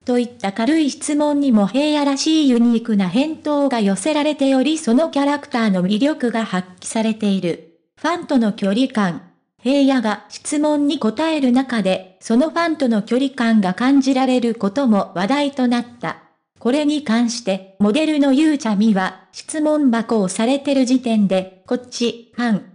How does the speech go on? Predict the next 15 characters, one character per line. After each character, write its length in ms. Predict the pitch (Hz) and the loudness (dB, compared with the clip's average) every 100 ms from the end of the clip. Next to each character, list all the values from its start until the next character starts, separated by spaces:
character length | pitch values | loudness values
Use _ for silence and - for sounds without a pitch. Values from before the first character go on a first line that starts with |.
| _ | _
か 160 | - 226 | -6 -4
ら 160 | 285 | -2
し 80 | 311 | -4
て 180 | - 240 | -2 2
も 240 | 190 180 - | 2 0 -6
親 300 | - 302 339 | -6 -6 -6
近 260 | - 294 277 | -4 -2 0
感 260 | 233 220 | 2 2
が 140 | 202 190 | 2 0
湧 140 | 175 | -2
く 80 | 185 | -4
と 180 | - 214 | -4 -2
い 160 | 202 190 | 0 0
う 60 | 185 | -2
か、 260 | 190 185 | -6 -10